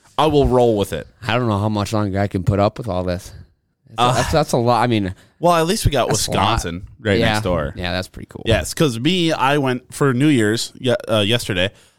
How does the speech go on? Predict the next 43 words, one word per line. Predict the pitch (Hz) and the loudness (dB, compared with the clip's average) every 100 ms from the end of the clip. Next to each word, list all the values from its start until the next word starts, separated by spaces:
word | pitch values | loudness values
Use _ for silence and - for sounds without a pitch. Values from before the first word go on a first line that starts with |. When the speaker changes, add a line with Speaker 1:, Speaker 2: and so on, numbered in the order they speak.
| _ | _
Speaker 1:
I | - | -2
went | 165 147 | 0 0
over | 131 | 2
to | |
Wisconsin | 120 - 113 110 123 113 | 0 0 -2 -2 0 0
like | 101 110 | 0 0
most | 110 113 | 0 0
people | 117 101 | -2 -2
are | 98 | -2
doing | 90 107 92 | 0 -2 -2
right | 85 | -4
now. | 80 85 95 - | -2 -2 -4 -4
Speaker 2:
Yep. | 117 101 _ - | -4 -4 _ -4
Speaker 1:
And | 120 117 101 - | -2 0 -2 -6
it's | 131 - - | -8 -6 -2
lawless | 127 120 120 104 - | 2 2 2 0 -4
out | 82 | -6
there. | - 73 - | -6 -10 -10
It's | 120 117 | -4 -2
like | - | 0
Speaker 2:
Right. | 123 | -2
Speaker 1:
a, | |
a | 123 | -2
whole | 147 170 | 0 2
different | 151 160 156 131 | 0 -2 -4 -8
country. | - 120 123 - 95 87 - _ _ _ - | -6 -4 -4 -4 -4 -6 -8 _ _ _ -12
It's | 120 | -2
like | 143 131 | -2 0
you're | 131 | -2
just, | 123 - - _ _ _ _ | -2 -4 -10 _ _ _ _
you | - 165 | -8 0
go | 196 | 4
over | 208 180 | 4 4
the | 156 | 2
border | 151 151 123 120 - | 4 4 2 -2 -4
and | 127 120 | -2 0
nobody | 120 165 151 | 2 2 2
gives | 117 117 | 0 -2
a | 98 | -2
fuck. | - - 127 80 - - _ | -8 -4 -2 -2 -6 -20 _
No | 131 165 | 0 2
masks. | 180 147 135 139 - - | 2 2 2 0 -2 -2
Speaker 2:
Yeah. | 127 98 | -2 -2